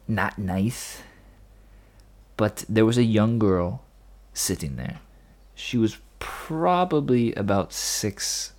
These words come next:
or seven years old. And she had a newborn baby with her. This baby, though,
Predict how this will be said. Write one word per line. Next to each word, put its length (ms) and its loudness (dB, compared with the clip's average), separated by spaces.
or 120 -2
seven 420 -2
years 200 -4
old. 320 -8
And 100 -10
she 140 0
had 100 2
a 80 4
newborn 840 0
baby 320 -4
with 220 -12
her. 180 -12
This 280 6
baby, 400 4
though, 320 0